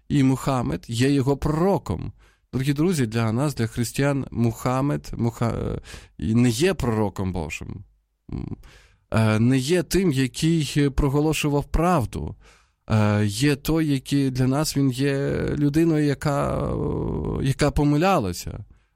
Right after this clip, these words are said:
Е, свідомо або несвідомо, це вже інше питання. Але він не є жодним Божим пророком. Е, всі Божі об'явлення,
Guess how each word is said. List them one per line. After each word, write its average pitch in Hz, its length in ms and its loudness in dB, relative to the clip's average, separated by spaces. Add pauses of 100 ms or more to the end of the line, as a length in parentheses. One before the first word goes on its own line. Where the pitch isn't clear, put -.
(140)
Е, 104 80 2
свідомо 135 580 0
або 120 200 -2
несвідомо, 139 640 0
це 113 160 -2
вже 113 180 0
інше 151 360 0
питання. 147 520 0 (340)
Але 135 180 2
він 175 280 2
не 170 60 2
є 180 200 0
жодним 170 380 0
Божим 156 300 0
пророком. 170 640 -2 (580)
Е, 107 320 4
всі 180 480 0
Божі 131 340 0
об'явлення, 123 800 0